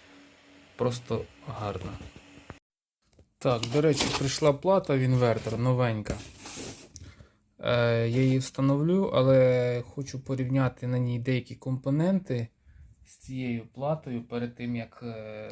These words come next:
давати навантаження. Можливо, щось десь знайду, якісь відмінності. Це з приводу того, що дає великий зарядний струм.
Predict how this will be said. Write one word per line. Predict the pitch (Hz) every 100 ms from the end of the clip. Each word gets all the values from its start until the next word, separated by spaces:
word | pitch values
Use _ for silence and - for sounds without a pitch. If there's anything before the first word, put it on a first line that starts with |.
| 113
давати | 127 123 117 113
навантаження. | 113 113 117 127 156 143 120 110 117 - _ _ _ _ _ _ _ _ _
Можливо, | 120 117 127 156 147
щось | 131 - 139 127
десь | 120 131
знайду, | 123 127 123 120 117 139 151 - - - _ _ _ _ _ _ _ _ _
якісь | 120 117 131 -
відмінності. | 120 120 117 107 101 - - 113 - - _ - - - - _ _ _ _ _ _ _ _ _ -
Це | 131
з |
приводу | - 143 143 127 123
того, | - 165 139
що | 127 -
дає | 117 123 143
великий | 127 127 135 127
зарядний | 113 117 113 120 123
струм. | 113 - 110 98